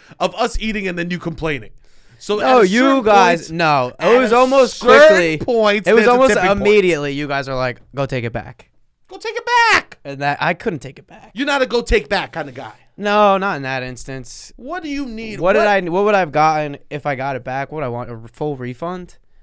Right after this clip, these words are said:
Speaker 1: Nah, you go, "Give me something else."
Speaker 2: Give me something else.
Speaker 1: You go to the counter,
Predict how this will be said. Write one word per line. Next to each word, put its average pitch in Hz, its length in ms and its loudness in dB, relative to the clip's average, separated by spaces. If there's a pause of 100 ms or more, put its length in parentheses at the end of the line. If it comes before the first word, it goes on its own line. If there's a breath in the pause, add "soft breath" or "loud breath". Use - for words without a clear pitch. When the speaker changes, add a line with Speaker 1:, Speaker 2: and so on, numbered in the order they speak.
(680)
Speaker 1:
Nah, 180 240 -8
you 151 140 -10
go, 156 140 -6
"Give 160 160 -10
me 165 80 -14
something 147 280 -12
else." 117 360 -14 (1080)
Speaker 2:
Give 123 140 -12
me 120 60 -8
something 113 320 -10
else. - 380 -20 (460)
Speaker 1:
You 240 240 -12
go 220 220 -6
to 226 100 -14
the 185 120 -16
counter, 120 500 -12